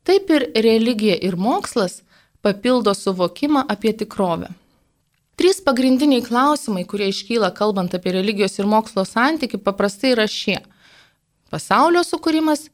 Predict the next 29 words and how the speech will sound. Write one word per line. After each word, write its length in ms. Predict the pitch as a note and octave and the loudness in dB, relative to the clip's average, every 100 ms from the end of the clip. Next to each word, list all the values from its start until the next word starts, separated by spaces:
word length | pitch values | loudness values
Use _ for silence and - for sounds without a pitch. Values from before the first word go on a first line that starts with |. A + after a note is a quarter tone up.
| - | -8
gyvybės 500 | F3 G3 D#4 D4+ D4 | -4 0 2 0 0
ir 120 | C#4 C4 | 0 -2
atsiradimas 640 | - C4+ C4 C4 B3+ B3+ - | 0 0 2 2 0 -2 0
ir 160 | F#4 | 0
žmogaus 640 | D4+ C#4 A#3 F#3+ G3 - - _ _ - | 4 4 4 4 2 0 -10 _ _ -6
atsiradimas. 840 | F#3 - G3 G3 E3 D#3 G3+ - _ _ _ _ _ _ _ _ - | -6 -2 0 0 -2 -6 -10 -16 _ _ _ _ _ _ _ _ 0
Taip 160 | D4+ | 2
yra 140 | D#4 D4 | 2 2
todėl, 300 | C#4+ E4+ F#4+ | 2 2 2
kad 160 | C4 - | 0 0
tiek 220 | B3+ G3+ | 0 0
Biblija, 560 | F3+ A#3+ C4 D4+ E4+ E4+ | 0 0 2 2 2 0
tiek 240 | A#3+ G3+ G#3+ | -2 -2 2
mokslas 440 | A3 A3 A#3 - | 0 0 -2 -2
pateikia 400 | G3 G3 G#3 G#3 | -4 -2 -2 -2
tam 300 | G3+ F#3+ G3 | 0 0 0
tikrus 380 | G3+ G#3 G#3 - _ _ _ _ _ - | -4 -4 -4 -6 _ _ _ _ _ -4
atsakymus 680 | G#3 - A#3+ B3 A3+ F3+ - | -4 -2 -2 0 0 0 -4
į 60 | - | -8
šios 260 | - - | -10 -12
klausimus. 720 | - - - - - - - - _ _ _ _ _ - | -14 -12 -12 -14 -16 -18 -18 -20 _ _ _ _ _ -2
O 140 | A3+ | 0
aiškinant, 640 | A3+ A#3 A#3+ - A3+ G#3+ G#3+ | 2 2 2 0 0 0 0
kodėl 320 | G#3+ A#3 A#3+ | 2 4 2
tarp 380 | B3 G3+ G3+ - | 2 -2 -2 -12
šių 220 | - A#3 | -4 -2
atsakymų 540 | G#3+ A#3 A3 A3+ G3 F#3+ | -2 -2 -2 0 -2 0
prieštaravimo 720 | G3 F#3 - G#3 G#3 G3 F#3+ | -2 -2 -2 0 0 0 0
nėra 380 | F#3+ F#3+ B3 | 0 0 2